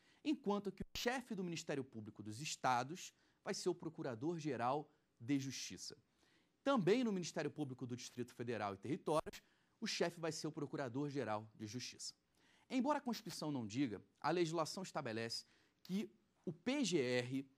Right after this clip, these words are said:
Procurador-Geral da República, acumula funções. Ele é, ao mesmo tempo, chefe do M P U e do Ministério Público Federal. O Ministério Público do D F T é o Procurador-Geral de Justiça.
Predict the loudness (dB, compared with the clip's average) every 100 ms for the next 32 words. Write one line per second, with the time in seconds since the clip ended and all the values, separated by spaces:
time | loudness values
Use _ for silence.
0 | _ -4 0 2 4 4 0 0 -4 -4
1 | -6 -4 -6 -10 -16 _ 0 0 0 0
2 | 2 2 2 0 0 -6 -4 -6 -12 -18
3 | _ _ 4 6 6 2 0 0 0 -2
4 | -2 -2 4 4 4 -4 -8 -10 _ _
5 | _ _ _ -2 2 2 2 2 4 4
6 | 4 6 6 8 4 2 -2 _ _ _
7 | -2 0 2 2 0 0 -2 0 -2 -2
8 | -4 0 0 0 -6 _ _ _ _ _
9 | _ _ -20 _ 6 6 6 6 6 4
10 | 4 4 6 4 2 0 0 0 -2 0
11 | 0 2 2 2 -2 -2 -4 -6 -10 -14